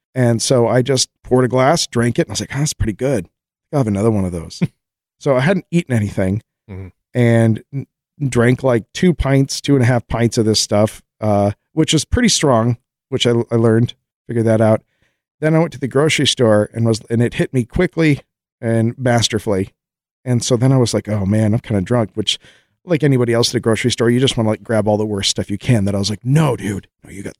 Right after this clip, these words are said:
Speaker 1: three days off. Don't make bad food choices, make smart food choices." But then I just couldn't think of anything. So I, <laughs> I called my friend Elise. She didn't answer her phone.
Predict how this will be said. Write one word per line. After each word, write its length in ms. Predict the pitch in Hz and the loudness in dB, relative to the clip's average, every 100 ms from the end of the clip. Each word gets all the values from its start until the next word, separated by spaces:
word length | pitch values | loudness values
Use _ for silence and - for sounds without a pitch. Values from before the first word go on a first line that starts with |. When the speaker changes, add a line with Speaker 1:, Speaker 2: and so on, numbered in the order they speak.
| - | -4
Speaker 1:
three 220 | 160 170 | 0 2
days 260 | 160 131 | 2 2
off. 380 | 117 98 87 - _ - | -2 -6 -12 -18 _ -10
Don't 260 | 135 156 135 | -4 -4 -2
make 300 | 156 120 113 | -4 -4 -2
bad 340 | 127 135 107 | 0 2 0
food 280 | - 131 117 | 0 0 2
choices, 400 | 117 92 85 95 | 0 -2 -6 -4
make 180 | 113 - | -4 -4
smart 380 | - 131 123 _ | -2 0 -2 _
food 180 | 156 151 | 0 2
choices." 540 | - 123 101 76 - - _ _ _ - | 2 -2 -4 -10 -14 -18 _ _ _ -14
But 100 | 123 | -8
then 160 | 139 151 | 0 2
I 140 | 127 | 2
just 240 | 110 117 - | -2 -6 -4
couldn't 220 | 139 98 | -4 -4
think 260 | - 104 | -6 -2
of 80 | 131 | 0
anything. 400 | 139 139 147 143 | 2 2 2 2
So 260 | 135 117 98 | 2 0 0
I, 140 | 104 104 - - | 0 0 -2 -8
<laughs> 140 | _ - | _ -20
I 40 | - | -6
called 520 | 147 147 147 143 - _ _ - | 0 2 2 0 -4 _ _ -4
my 100 | 117 | -4
friend 400 | - 135 131 131 | 0 0 2 0
Elise. 600 | 120 117 147 240 - - - _ - | -2 0 2 2 0 -2 -6 _ -16
She 160 | - - | -12 -2
didn't 180 | 156 151 | 2 2
answer 240 | 139 135 | 2 0
her 100 | 117 | 0
phone. 300 | - - 123 | 0 0 0